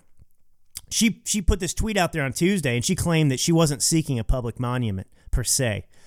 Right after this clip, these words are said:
but just a simple memorial tree. That's right. Let's memorialize more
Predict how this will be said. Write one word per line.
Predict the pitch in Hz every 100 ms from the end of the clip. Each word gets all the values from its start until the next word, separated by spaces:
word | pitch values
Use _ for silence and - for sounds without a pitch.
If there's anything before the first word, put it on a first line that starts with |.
| - -
but | 156
just | 135 160
a | 143
simple | - 147 127
memorial | 117 117 123 120 104
tree. | - 123 95 - - -
That's | 220 262
right. | 190
Let's | 214 254
memorialize | 254 220 208 202 175 143 131 123 - - -
more | 147 170 196 190 185 170